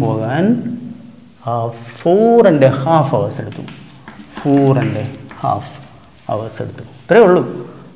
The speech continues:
Find the speed of the boat in still water and that the current. രണ്ടും കണ്ടുപിടിക്കണം. നമുക്കിത് ഇക്വേഷൻ സോൾവിങ്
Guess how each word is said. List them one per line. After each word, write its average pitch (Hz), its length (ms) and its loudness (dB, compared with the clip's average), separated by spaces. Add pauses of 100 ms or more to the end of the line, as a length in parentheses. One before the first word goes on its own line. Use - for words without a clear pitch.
(100)
Find 147 180 4
the 139 80 4
speed 208 200 4
of 165 60 2
the 156 120 4
boat 165 460 6
in 123 60 0 (200)
still 165 260 4
water 156 340 4
and 123 160 0
that 135 200 4
the 135 60 -2 (280)
current. 113 340 -6 (680)
രണ്ടും 139 300 4
കണ്ടുപിടിക്കണം. 113 460 -2 (1300)
നമുക്കിത് 214 360 2
ഇക്വേഷൻ 247 360 6
സോൾവിങ് 208 380 8